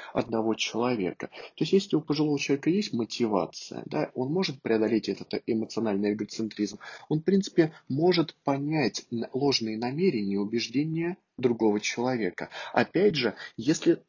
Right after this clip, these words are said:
помимо этого у него есть также навыки распознавания этих знаков в поведении другого, что тот его обманывает или им манипулирует. В пожилом возрасте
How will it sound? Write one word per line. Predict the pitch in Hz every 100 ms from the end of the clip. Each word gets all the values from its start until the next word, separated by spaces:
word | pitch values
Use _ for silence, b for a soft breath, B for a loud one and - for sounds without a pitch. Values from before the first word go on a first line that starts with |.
| _
помимо | 135 143 147 -
этого | 160 160 175
у |
него | 165 131 120
есть | 139 151 -
также | 120 120 147
навыки | 160 135 98 90 - - - B B
распознавания | 120 117 - 113 113 107 110 143 160
этих | - 113 107 123
знаков | 120 120 104 85 82 - -
в | - -
поведении | 117 123 113 113 98 92 92
другого, | 110 123 127 139 202 202 180 B
что | - -
тот | - 127 -
его | 110 113 -
обманывает | 113 101 113 151 160 156 147 143 _
или | - 151
им | 156 - 117
манипулирует. | 127 123 120 - 143 104 80 - - - - B B B B B B
В | -
пожилом | 165 175 208 247 220
возрасте | 165 139 107 98 - - 90 82